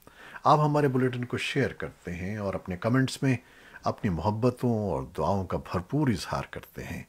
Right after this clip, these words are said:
जिसके लिए हम आपके बेइंतहा मशहूर हैं। हमारी इन, अ, काविशों को आप सराहते रहिए और अपनी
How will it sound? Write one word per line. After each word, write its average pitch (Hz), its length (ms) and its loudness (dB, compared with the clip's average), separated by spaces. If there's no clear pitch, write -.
जिसके 135 240 0
लिए 90 140 -2
हम 85 200 -4
आपके - 300 -6
बेइंतहा 95 640 -4
मशहूर 57 640 -14
हैं। - 340 -20
हमारी 107 420 4
इन, 90 240 -2
अ, 58 200 -6
काविशों 104 460 2
को 95 320 -4
आप 80 200 2
सराहते 90 480 -2
रहिए 104 420 0
और 76 280 0
अपनी 85 440 -6